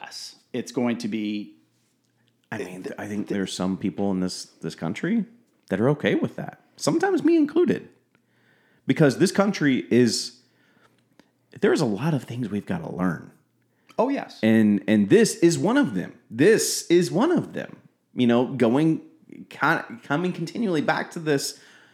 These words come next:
Speaker 2: this overarching topic of the need for this, this separation.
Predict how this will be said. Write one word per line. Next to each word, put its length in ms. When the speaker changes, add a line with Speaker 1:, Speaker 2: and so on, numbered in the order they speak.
Speaker 2:
this 440
overarching 760
topic 560
of 340
the 200
need 420
for 240
this, 640
this 220
separation. 680